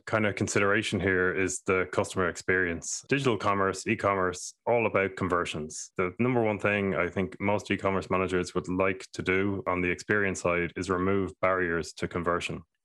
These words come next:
And I was surprised myself a little bit when I found this out just over a year ago when I started working at Kumo, was that when we get into individual countries, the way people expect to pay for things are different.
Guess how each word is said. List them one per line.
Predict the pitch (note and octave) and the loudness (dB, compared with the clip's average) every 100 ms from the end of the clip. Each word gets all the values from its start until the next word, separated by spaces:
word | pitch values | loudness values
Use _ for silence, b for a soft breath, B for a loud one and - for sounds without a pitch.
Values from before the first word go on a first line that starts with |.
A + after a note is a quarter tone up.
| - | -2
And | G#2 G#2+ G2+ - _ _ - | 0 0 -2 -6 _ _ 0
I | B2 | 2
was | C3+ B2 | 4 2
surprised | A2+ G#2 F#2+ F#2 F#2+ | 2 2 2 2 0
myself | F2 F2+ G2+ - | 2 2 2 0
a | |
little | G2+ G#2 | 0 2
bit | G2+ A2 - - | 2 0 -2 -4
when | F#2+ | -2
I | F#2 | 0
found | G2 F#2+ | 0 0
this | F#2 F#2+ | 2 2
out | G2+ F#2 | 0 -2
just | - - | -6 -2
over | G2 F2+ | 0 2
a | F2+ | 2
year | F#2+ | 2
ago | F#2+ F#2+ | 2 2
when | F#2 | 2
I | F2+ | -2
started | - - F#2+ F2 | -4 -2 0 0
working | G2 G2+ | 0 0
at | F#2+ | 0
Kumo, | G#2 G#2 A2+ G#2 - | 0 2 2 0 -2
was | F#2+ F#2+ F#2 F2+ - | 2 2 0 -6 0
that | F#2+ F#2+ - _ B B B B | 2 0 -2 _ B B B B
when | C3 C3+ | 2 4
we | B2+ A#2 - _ - | 2 0 -4 _ -2
get | A2+ | 0
into | G2+ A2+ G2+ F2+ A#2 | 2 0 0 0 0
individual | G#2 G#2 F#2+ F#2 | 0 2 2 0
countries, | - G#2 G2 F2+ E2+ E2+ - _ _ _ | 0 0 0 0 0 -4 -14 _ _ _
the | - | -4
way | G2 A2+ A#2+ A#2 | 2 2 2 0
people | - A2 - F2+ | -2 -2 0 -2
expect | F#2+ - G2+ - | -2 0 -2 -2
to | |
pay | - - A2 | -6 0 0
for | - F#2 | 0 0
things | F#2+ F2+ E2+ - | 0 0 -2 -2
are | F#2 D#2+ | -2 0
different. | - G2+ - D#2+ D2+ | 0 0 0 -4 -6